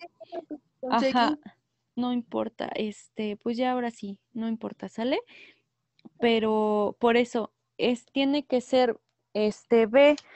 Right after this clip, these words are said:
Speaker 2: porque los H son los normales. Ujú. Pero pues vas muy bien, la verdad te está quedando. Sí te está que-, muy bien en los brillos, le estás dando los brillos,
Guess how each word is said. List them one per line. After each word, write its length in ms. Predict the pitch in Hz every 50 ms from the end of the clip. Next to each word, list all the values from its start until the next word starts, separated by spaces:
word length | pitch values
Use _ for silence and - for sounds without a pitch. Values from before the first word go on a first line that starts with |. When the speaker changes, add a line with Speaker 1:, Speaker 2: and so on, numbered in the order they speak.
| - - _ _
Speaker 2:
porque 380 | - 254 254 - - - 254 240
los 260 | 247 247 262 - -
H 480 | - 294 294 - - - 330 339 403 381
son 240 | - - 320 302 285
los 120 | 277 262 233
normales. 1000 | 240 233 233 233 240 254 269 269 262 240 208 208 202 208 208 - - - _ _ _ _ _ _ _ _ _ _ _ _ _ _ _ _ _ _ - - - _ _ - - 640 _ _ 294 - _ _ - _ _ _ _ _ _ _ _ _ _ _ _ _ _ _ _ _ _ _ _ _ _ _ _ _ _ -
Ujú. 580 | 240 240 233 - _ - 247 240 233 226 220 226 _ _ _ _ _ _ - - - _ _ _
Pero 240 | - 277 277 285 277
pues 220 | - 285 294 277
vas 200 | 302 339 339 -
muy 140 | 381 381 370
bien, 240 | - 277 254 - 269
la 80 | 277 294
verdad 200 | 311 339 381 427 - - -
te 80 | 453
está 220 | 427 _ - 320 294
quedando. 440 | - - 269 247 214 190 185 190 - _ _ _ _ _ _ _ _ _ _ _ _ _ _ _ _ _ _ _ _ _ _
Sí 140 | - 339 320
te 120 | - 349
está 200 | 339 - - 311
que-, 260 | - - 285 - - - - -
muy 240 | 240 269 311 330
bien 320 | 302 285 302 311 330 330 339
en 140 | 330 294 254
los 200 | 226 226 214 208
brillos, 540 | 240 262 269 262 254 320 330 392 415 -
le 100 | - 233
estás 300 | 240 233 - - 247 254
dando 280 | 233 262 262 262 262 247
los 240 | 226 196 196 196 196
brillos, 480 | 220 247 262 269 247 311 330 370 -